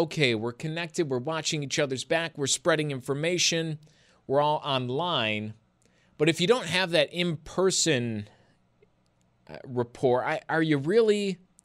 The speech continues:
close, or are you getting to know your neighbor? I don't know if you really are.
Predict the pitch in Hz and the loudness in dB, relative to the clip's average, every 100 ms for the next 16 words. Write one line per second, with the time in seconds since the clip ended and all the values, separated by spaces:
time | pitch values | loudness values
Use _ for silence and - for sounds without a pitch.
0 | _ _ _ _ _ _ - 180 180 185 | _ _ _ _ _ _ 4 6 6 4
1 | - 175 165 160 143 165 180 170 160 160 | 2 4 4 4 4 2 0 -2 0 0
2 | 165 156 160 170 175 175 - _ _ _ | 2 4 4 2 0 -2 -8 _ _ _
3 | _ _ _ _ _ _ _ _ _ _ | _ _ _ _ _ _ _ _ _ _
4 | _ _ _ _ _ _ _ _ _ _ | _ _ _ _ _ _ _ _ _ _
5 | _ _ _ - 175 175 170 151 151 160 | _ _ _ -4 0 2 2 4 4 4
6 | 160 160 160 101 | 4 4 2 0